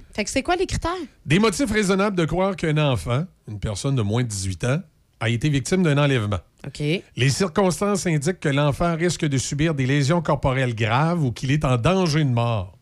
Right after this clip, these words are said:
Speaker 1: OK.
Speaker 2: Suffisamment de renseignements sur l'un ou plusieurs des éléments suivants. L'enfant, le suspect et le moyen de transport utilisé. Ces détails permettent de croire que la diffusion immédiate de l'alerte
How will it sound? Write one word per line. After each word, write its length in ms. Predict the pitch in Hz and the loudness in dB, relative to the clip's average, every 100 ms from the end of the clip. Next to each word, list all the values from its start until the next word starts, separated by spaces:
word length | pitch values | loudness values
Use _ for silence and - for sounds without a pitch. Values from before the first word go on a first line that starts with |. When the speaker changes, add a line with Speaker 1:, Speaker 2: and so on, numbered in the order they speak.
| _ - | _ -14
Speaker 1:
OK. 220 | 147 - 156 160 196 294 - | -12 -6 -2 0 -2 -4 -8
Speaker 2:
Suffisamment 580 | - 202 220 202 196 202 | -4 0 4 4 4 2
de 60 | |
renseignements 560 | 175 156 165 143 156 185 | 2 0 0 0 0 0
sur 280 | - 139 131 | -2 -2 0
l'un 360 | 131 151 196 - - | 2 2 0 -4 -8
ou 140 | 123 | -8
plusieurs 520 | - 185 170 190 180 | -2 0 2 2 0
des 200 | 139 123 | -2 -2
éléments 300 | 131 127 135 | -2 0 0
suivants. 460 | 123 131 117 107 95 - _ _ _ _ | -2 -4 -2 -2 -4 -8 _ _ _ _
L'enfant, 540 | 101 98 90 151 165 175 | -4 -4 -2 0 2 2
le 120 | 151 | 0
suspect 580 | 104 110 - - 139 147 | -2 -6 -6 -4 -2 0
et 40 | |
le 80 | 123 | 0
moyen 260 | 107 107 113 | 2 2 0
de 40 | |
transport 420 | 123 110 - 123 | 0 -2 -2 -2
utilisé. 540 | 117 - 110 98 95 95 - - _ | -2 -4 -4 -2 -2 -6 -12 -20 _
Ces 160 | - 120 | -6 -2
détails 380 | 127 160 165 160 | 0 2 0 2
permettent 320 | 147 143 139 | 2 0 0
de 100 | 120 | -2
croire 480 | - 113 135 156 156 | -2 0 0 0 -2
que 100 | 117 | -4
la 120 | 104 | -4
diffusion 680 | 101 - 113 120 151 170 - _ | -6 -6 -4 0 2 0 -4 _
immédiate 520 | 226 214 165 139 156 147 | 0 2 2 0 -2 -2
de 60 | |
l'alerte 480 | 120 120 123 165 - | -2 0 0 -2 -6